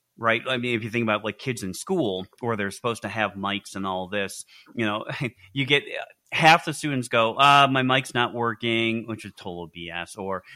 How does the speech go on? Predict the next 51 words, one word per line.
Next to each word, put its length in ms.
"Oh, 60
I 120
don't 160
have 200
a 80
mic," 500
or 140
this 460
or 100
that. 240
And, 140
and 140
they're, 200
and, 280
"Oh, 180
my 140
video's 440
not 200
working 340
today," 380
or, 120
"I 60
can't 240
turn 140
the 80
video 420
on," 240
or, 120
"I 60
can't 260
seem 180
to 60
get 160
it." 60
And 120
so 80
you 120
can't 200
get 120
the 80
video, 400
you 140
can't 280
get, 140
whether 220
or 40
not 160
it's 140
true 360
or 220
not. 440